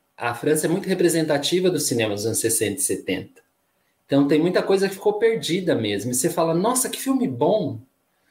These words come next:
Que filme bom!" E tá um pouco à sombra dos gênios, né? Do Godard, do Truffaut, do Romer, que tem o seu lugar e é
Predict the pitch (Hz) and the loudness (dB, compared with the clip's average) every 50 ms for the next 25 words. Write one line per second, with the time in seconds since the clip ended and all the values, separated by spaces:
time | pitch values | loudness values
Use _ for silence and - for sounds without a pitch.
0 | _ _ _ _ - 190 - - 277 277 247 214 - 131 147 151 156 151 139 139 | _ _ _ _ -14 -6 0 2 4 4 4 4 2 2 2 4 4 6 4 2
1 | 147 147 156 156 - 175 185 190 190 185 202 190 185 190 - 220 214 190 175 160 | 2 2 0 2 2 4 4 4 2 2 2 2 2 2 2 4 4 6 6 4
2 | 143 127 - - - - 135 143 139 - - - 165 160 175 185 185 185 185 185 | 2 0 -4 -6 -6 -4 -2 -2 0 0 0 2 2 2 2 2 2 2 0 0
3 | 226 233 190 165 160 156 151 143 131 117 110 107 - 107 104 110 104 110 113 - | -2 -2 -2 0 2 2 2 2 0 -2 -4 -6 -6 -8 -8 -6 -6 -8 -10 -14
4 | _ _ _ _ _ _ _ _ _ _ - 113 120 120 120 127 123 120 117 117 | _ _ _ _ _ _ _ _ _ _ -12 -8 -4 0 0 2 2 2 2 2
5 | 120 123 127 135 135 131 117 110 110 104 107 104 - - - - - - 113 113 | 4 4 4 4 4 2 2 -2 -4 -6 -10 -12 -12 -10 -10 -8 -2 2 4 4
6 | 120 120 117 113 113 113 107 110 110 107 104 104 107 113 123 127 127 120 120 - | 6 6 4 4 2 0 -2 -2 -2 0 0 0 2 2 2 2 0 -2 -4 -6
7 | - - - - - _ - - 147 143 - 156 151 165 180 180 - 196 180 175 | -12 -16 -20 -20 -20 _ -10 -8 -6 -2 0 2 2 2 2 2 2 4 4 4
8 | 175 160 123 123 117 120 127 135 151 156 147 135 131 120 117 - - | 4 2 2 2 4 4 4 4 2 2 2 2 4 4 2 2 0